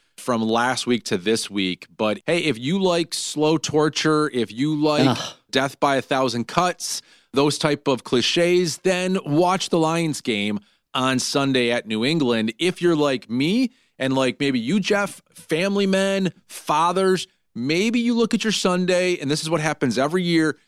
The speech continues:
Speaker 1: and it's usually, what time of the year is it when you start saying, like, "Hey, you know what I'm gonna do on my Sundays?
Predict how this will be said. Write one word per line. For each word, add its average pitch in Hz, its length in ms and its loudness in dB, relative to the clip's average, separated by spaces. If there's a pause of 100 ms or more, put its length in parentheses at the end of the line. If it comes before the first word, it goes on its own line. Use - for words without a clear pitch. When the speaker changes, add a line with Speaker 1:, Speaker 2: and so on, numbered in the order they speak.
(140)
Speaker 1:
and 143 100 0
it's 127 160 -2
usually, 175 420 2
what 151 520 -2
time 214 220 0
of 220 40 2
the 196 60 2
year 165 240 4
is 123 100 0
it 135 80 -2
when 127 80 -6
you 123 60 -2
start 147 240 -2
saying, 139 160 -2
like, 120 180 -2
"Hey, - 180 -6
you 254 120 0
know 262 60 0
what 262 80 -2
I'm 269 60 0
gonna 247 120 2
do 233 120 2
on 220 80 2
my 214 120 0
Sundays? 208 480 0